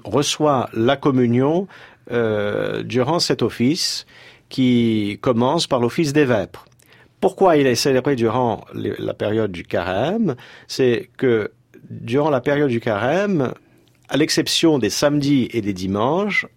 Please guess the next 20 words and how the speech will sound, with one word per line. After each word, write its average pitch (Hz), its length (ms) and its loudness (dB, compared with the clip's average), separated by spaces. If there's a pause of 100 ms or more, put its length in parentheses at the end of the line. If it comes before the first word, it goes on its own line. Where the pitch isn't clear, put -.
(180)
nous 120 140 -2
avons 139 220 0
des 120 280 0
journées 127 520 0 (180)
aliturgiques. 127 840 -2
Ce - 120 -14
sont 135 140 -2
des 120 200 0 (160)
jours 135 360 2
de 107 160 0
jeûne 120 320 2
strict - 720 -2 (320)
où 185 320 4 (140)
la 135 140 2
célébration 147 680 0
de 120 280 -2
l'Eucharistie 135 840 0
est 139 180 -2 (140)
incompatible 170 960 0 (380)
avec 139 600 0